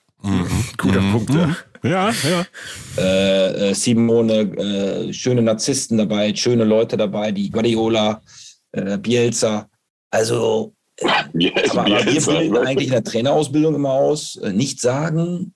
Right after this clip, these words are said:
Speaker 3: ruhig, weil Interviews kannst du dir ja von Spielern und Trainern kaum noch anhören. Aber ich verstehe das immer mehr, weil viele Spieler und Trainer sagen, ey, Hüb, so wie du machen wir das nicht.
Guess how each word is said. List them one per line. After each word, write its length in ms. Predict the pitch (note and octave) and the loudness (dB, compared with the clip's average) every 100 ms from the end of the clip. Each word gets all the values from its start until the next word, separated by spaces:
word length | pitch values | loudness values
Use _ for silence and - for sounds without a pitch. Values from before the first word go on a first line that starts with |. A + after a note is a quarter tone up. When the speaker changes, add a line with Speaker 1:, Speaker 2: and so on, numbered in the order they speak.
| - | -4
Speaker 3:
ruhig, 680 | A2 D3 F#3 F#3+ - - - _ _ _ _ | 2 2 2 0 -4 -14 -20 _ _ _ _
weil 160 | - - | -6 -4
Interviews 600 | F#2 G2+ A2+ G2 G#2 G#2+ | -2 0 2 2 0 0
kannst 240 | G#2 G2+ G#2 | -2 0 0
du 60 | |
dir 120 | F#2 | 0
ja 100 | F#2+ | 0
von 140 | F#2 G2 | 0 -2
Spielern 300 | - E2+ F#2+ | -4 -2 0
und 120 | F#2 | 0
Trainern 260 | - F#2+ F#2 | -2 -2 0
kaum 200 | F#2 F#2+ | 0 0
noch 140 | F2+ | 0
anhören. 440 | - A#2+ G2+ F2 | -2 0 2 0
Aber 140 | D#2+ A2 | 0 -2
ich 100 | G#2+ | 0
verstehe 420 | A#2 - - G#3 | -2 -2 0 2
das 180 | G3 - | 0 0
immer 240 | G2+ F#2+ | -2 0
mehr, 440 | F#2 F#2 C3 F#3+ - - - - _ | 0 0 -2 -4 -8 -18 -20 -20 _
weil 480 | - G#2 G#2+ G#2+ | -2 0 2 0
viele 240 | A2 C#3 C#3+ | -2 -2 -2
Spieler 280 | - B2 C3 | -2 0 0
und 120 | A#2 | 0
Trainer 300 | - B2 B2+ | -2 -2 0
sagen, 360 | A2+ A#2+ B2 - | 0 0 -2 -2
ey, 440 | G2 F#2+ - B1+ _ _ _ _ | -2 -2 -4 -14 _ _ _ _
Hüb, 340 | F#2+ B2+ A#2+ - | -2 0 -2 -2
so 200 | G#2+ G#2+ | 0 2
wie 60 | |
du 140 | G2 B2 | 2 0
machen 220 | B2 G#2+ | 0 0
wir 60 | |
das 160 | G2+ F#2 | 0 0
nicht. 260 | G2 G2 | -4 -4